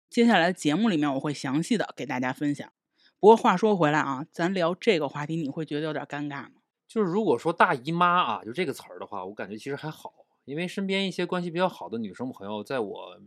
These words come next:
Speaker 2: 就是面前呢，她也不会特别的避讳。但是要是说月经这两个字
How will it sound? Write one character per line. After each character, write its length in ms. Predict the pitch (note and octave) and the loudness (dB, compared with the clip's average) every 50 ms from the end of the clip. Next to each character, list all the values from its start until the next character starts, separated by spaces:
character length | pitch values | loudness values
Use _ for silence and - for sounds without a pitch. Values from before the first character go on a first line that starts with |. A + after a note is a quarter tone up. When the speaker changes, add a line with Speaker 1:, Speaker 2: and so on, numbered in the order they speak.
| - _ _ _ | -20 _ _ _
Speaker 2:
就 100 | _ A#2+ | _ -12
是 60 | A#2+ A#2+ | -8 -6
面 160 | C#3 C3+ A2+ | -6 -6 -8
前 200 | G2+ - G2 G2 | -8 -10 -12 -12
呢， 80 | G#2+ A2 | -12 -12
她 80 | - C3 | -10 -12
也 80 | G2+ | -12
不 140 | E2+ _ F2+ | -12 _ -10
会 100 | G#2 C#3 | -10 -8
特 100 | C3+ C#3+ | -8 -6
别 120 | B2 A#2+ A2+ | -8 -6 -6
的 80 | B2+ | -6
避 200 | B2+ - G#3 D#3 | -6 -6 -6 -8
讳。 100 | A2+ - _ _ _ _ _ _ _ _ _ _ _ _ _ | -8 -10 _ _ _ _ _ _ _ _ _ _ _ _ _
但 180 | - F3 E3+ E3 | -4 -4 -4 -2
是 120 | D3 E3 | -4 -2
要 200 | E3 F3+ F3 E3 | 0 2 2 2
是 80 | D#3+ D3 | 0 0
说 140 | C#3 D#3+ E3 | -2 -2 -2
月 320 | F3 F3+ G3 G3 F3+ D3 | -2 -2 0 2 2 2
经 340 | B2 - D#3+ E3+ E3+ F3 E3 | 2 0 0 2 2 2 2
这 140 | E3+ E3+ C#3 | 2 2 2
两 200 | A#2 G2+ F2 F2+ | 2 0 -2 -6
个 120 | F2+ F#2+ | -10 -14
字 260 | F2+ - B2+ A#2 G2 | -14 -12 -14 -14 -14